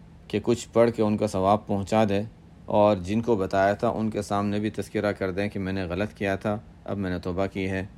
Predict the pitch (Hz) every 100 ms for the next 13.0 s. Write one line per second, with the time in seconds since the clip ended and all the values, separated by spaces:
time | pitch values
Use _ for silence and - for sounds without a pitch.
0 | - 90 92 90 - 90 85 104 104 101
1 | 101 98 98 98 95 110 107 - - -
2 | - 117 107 104 - - - - 107 107
3 | 104 95 131 131 120 127 135 151 147 139
4 | 127 127 117 110 110 104 120 113 107 117
5 | 110 107 110 101 113 110 101 95 104 104
6 | 95 90 104 95 95 90 98 95 87 92
7 | 87 92 117 117 104 - - - 98 98
8 | 104 95 95 98 95 92 98 87 90 87
9 | 92 117 120 95 131 - - - 110 107
10 | 110 - 123 110 110 110 104 107 98 98
11 | 92 110 - - - - 104 104 98 90
12 | 90 - 95 90 98 104 120 117 123